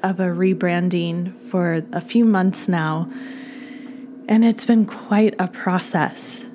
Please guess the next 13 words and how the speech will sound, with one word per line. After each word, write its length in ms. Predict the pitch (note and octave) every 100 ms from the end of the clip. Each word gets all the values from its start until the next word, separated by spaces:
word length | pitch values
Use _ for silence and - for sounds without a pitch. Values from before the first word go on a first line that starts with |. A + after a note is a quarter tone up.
| -
to 140 | G3+
say 240 | - G3 F3
the 160 | E3+
least. 640 | E3 D#3+ - - - - - - - - - - - - - - - - - - -
So 480 | - - F#3+ F3+ F3 -
I 240 | F3 E3+
can't 260 | - F3 -
wait 220 | E3+ D3+
to 120 | -
share 240 | - F3 E3+
with 240 | E3 -
you 160 | E3+ E3+
all 440 | D#3+ D#3+ D#3+ E3